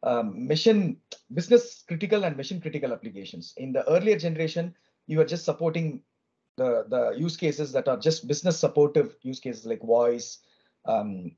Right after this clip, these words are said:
you know, data, messaging, and so on. But now you can monitor the airport and you can monitor the air control, train control. So business critical, mission critical related use cases also it can support. And we looked at, um,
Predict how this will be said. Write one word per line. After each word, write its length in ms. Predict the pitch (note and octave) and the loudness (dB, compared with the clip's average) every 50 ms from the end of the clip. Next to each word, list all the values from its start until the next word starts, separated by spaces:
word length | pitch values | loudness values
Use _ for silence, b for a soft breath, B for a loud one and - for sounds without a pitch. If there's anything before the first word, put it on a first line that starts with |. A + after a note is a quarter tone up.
| - - | -12 -8
you 80 | A2+ | -2
know, 160 | A2+ C3+ E3 E3+ | 0 0 0 0
data, 480 | C3+ C3+ B2+ B2 - A#2+ A#2 A2+ A2 A2 | 0 -2 0 2 2 2 4 2 0 0
messaging, 420 | A2+ G#2+ - B2+ B2+ B2 A#2 G#2+ | -4 -4 -4 -4 -4 -4 -4 -6
and 100 | G#2 G#2 | -6 -4
so 200 | - - G2 F#2+ | -4 -4 -4 -2
on. 160 | G2+ B2 E3+ b b b b b b _ | -2 -4 -4 b b b b b b _
But 160 | - C#3 - B2 | 0 0 2 2
now 320 | B2+ B2+ C#3 D#3+ F3 F3+ | 2 4 6 6 4 4
you 180 | D#3+ C#3 D3 C#3+ | 2 -2 -4 -2
can 320 | - C#3 B2 A#2+ A2+ G#2+ | -2 -2 -2 -2 -4 0
monitor 400 | A2 B2+ C#3+ D3+ D#3+ D#3 D#3 D3 | 0 2 2 2 0 -2 -4 -4
the 160 | B2+ C3 A#2 | -4 -2 0
airport 640 | A#2 B2 B2+ - - - C3 A#2+ A#2+ A#2+ A2+ - - | 0 0 -2 -2 -2 -2 0 0 0 -2 -2 -6 -8
and 120 | G2+ G2 | -8 -8
you 100 | G#2 G#2 | -8 -4
can 160 | G2+ A#2 A2 G#2+ | -4 -2 0 0
monitor 380 | A2+ A#2+ C3 C#3+ C#3+ - C3+ | 0 0 0 0 -2 -4 0
the 360 | A#2+ B2+ A#2 A2+ G#2 G2 F#2+ b b b b b - | 2 4 4 4 4 0 -4 b b b b b 4
air 200 | C#3 D#3+ F3 E3 | 6 6 6 6
control, 720 | D#3+ - D3+ C#3 C#3 - D3 D#3+ D3 B2+ B2 B2 A#2+ A2 - - | 4 2 2 0 0 0 4 4 4 4 4 0 -4 -8 -4 -2
train 260 | D#3 D#3 E3 E3+ D#3+ | 0 0 2 2 2
control. 560 | D#3 C#3+ C3 B2+ - - C#3 A#2 G#2+ G#2+ G#2+ | 0 0 0 -2 -6 -6 -4 -2 -2 -2 -4
So 420 | - - D#3+ D3+ C3+ B2 A#2 A#2 - - | 0 4 4 4 4 2 -2 -6 -10 -12
business 300 | C3 - - F3 D#3+ E3 | -14 -4 -2 -2 -2 -2
critical, 400 | - D3+ - D3+ - D3+ C#3+ C3 | -4 -6 -2 0 2 2 2 0
mission 300 | B2 B2 - D#3+ D#3 D3+ | -4 -4 -4 -6 -6 -6
critical 540 | - C3+ C3+ C3+ B2+ C3 B2+ A#2 A2 G2+ - | -8 -10 -10 -4 -4 -4 -4 -4 -6 -8 -8
related 380 | A2+ B2 B2+ B2+ B2 B2+ A2+ | -6 -6 -4 -4 -4 -6 -6
use 160 | A2+ A#2+ B2 - | -6 -6 -6 -4
cases 300 | - B2 A#2 A2+ G2+ G#2+ | -6 -6 -6 -4 -4 -4
also 260 | G2+ G2+ - - G#3+ | -4 -2 -2 -2 -2
it 140 | - - - | -2 0 -2
can 140 | - G2+ | -2 -4
support. 420 | - - - - - F2+ - - - - _ b b b b b b b b b b b b _ - | -2 -6 -6 -4 -4 -4 -4 -6 -14 -20 _ b b b b b b b b b b b b _ 2
And 180 | D3+ E3 E3+ | 2 2 2
we 120 | E3+ F3+ F3+ | 2 0 0
looked 240 | E3 F3 F3+ - - | 0 -2 2 4 6
at, 240 | A3+ A3 A3+ - - | 6 6 4 2 0
um, 300 | E3+ D3 C3+ B2 A2+ G#2+ | 2 2 2 0 -2 -8